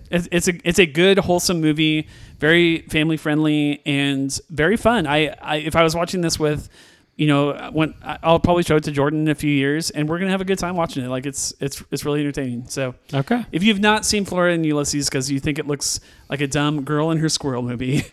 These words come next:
Speaker 1: <laughs> I say give it a chance. It's, it's really good. So thank you for the recommendation from our listeners that, that, that really said, "Hey, don't, don't, uh, don't pass this one up."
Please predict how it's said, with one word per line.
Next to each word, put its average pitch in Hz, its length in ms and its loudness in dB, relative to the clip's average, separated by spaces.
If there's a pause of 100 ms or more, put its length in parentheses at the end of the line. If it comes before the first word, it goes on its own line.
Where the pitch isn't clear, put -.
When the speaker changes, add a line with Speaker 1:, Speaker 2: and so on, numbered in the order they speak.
(160)
Speaker 1:
<laughs> - 200 -20
I 160 100 -4
say 156 180 0
give 143 120 -4
it 139 60 -2
a 127 60 -2
chance. 127 320 -6
It's, - 180 -6
it's 165 180 -2
really 156 160 4
good. 131 140 -2
So 165 100 -2
thank 202 140 6
you 208 80 2
for 185 100 0
the 160 80 4
recommendation 147 640 0
from 131 280 -4 (320)
our 143 100 -4
listeners 139 360 -2
that, 127 280 -4
that, 127 280 -2 (120)
that 160 120 0
really 196 180 8
said, 160 200 2
"Hey, 170 160 2
don't, 156 320 0 (280)
don't, 226 180 0
uh, 151 400 2
don't 165 160 -4
pass 151 220 -2
this 131 120 -8
one 127 120 -8
up." 123 160 -10